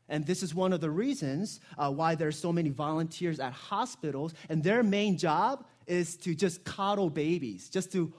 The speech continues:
hold babies and to, and to touch them and be affectionate with them. And they do that one after another.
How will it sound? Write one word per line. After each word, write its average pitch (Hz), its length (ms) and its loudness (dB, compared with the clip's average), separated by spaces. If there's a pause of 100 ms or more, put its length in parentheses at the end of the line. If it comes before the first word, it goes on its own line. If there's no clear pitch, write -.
hold 214 560 0
babies 160 520 0
and 156 180 -2
to, 160 220 -2 (160)
and 160 120 -2
to 156 100 -2
touch 202 440 -4
them 143 160 0
and 143 160 -2
be 170 140 -2
affectionate 175 640 -2
with 117 260 -12
them. 104 280 -10 (280)
And 131 300 -4
they 147 100 0
do 165 220 0
that 135 160 2
one 165 320 0
after 151 400 -4
another. 139 480 -2